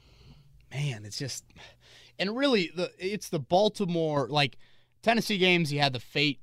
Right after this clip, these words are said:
the, the, just the awful turnovers by Wentz late. Um, but that lead went away pretty quick, you know,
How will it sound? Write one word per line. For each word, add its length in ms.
the, 140
the, 80
just 200
the 200
awful 320
turnovers 360
by 140
Wentz 340
late. 240
Um, 500
but 100
that 160
lead 220
went 140
away 180
pretty 180
quick, 640
you 140
know, 260